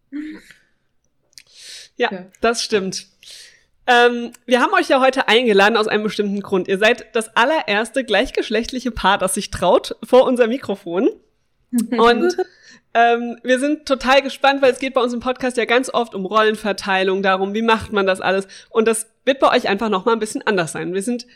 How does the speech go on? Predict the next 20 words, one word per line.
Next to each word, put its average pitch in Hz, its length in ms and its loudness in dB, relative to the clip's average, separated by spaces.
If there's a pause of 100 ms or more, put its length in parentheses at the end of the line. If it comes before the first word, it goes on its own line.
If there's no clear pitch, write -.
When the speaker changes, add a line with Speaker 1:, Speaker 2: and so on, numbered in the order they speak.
(120)
Speaker 1:
sehr, 247 220 4
sehr 285 220 -2
gespannt. 233 500 -4
Ihr - 80 0
habt 220 100 -4
jetzt - 220 -10
schon 233 140 0
gesagt, 214 460 0 (440)
ähm, 220 460 2 (140)
es 220 120 -2
sind 254 100 4
nur 247 100 6
noch 233 120 2
ein 220 60 -6
paar 214 180 2
Wochen, 240 240 2
bis 226 100 -2
das 214 180 -2
Baby 214 240 -6
kommt. 262 400 0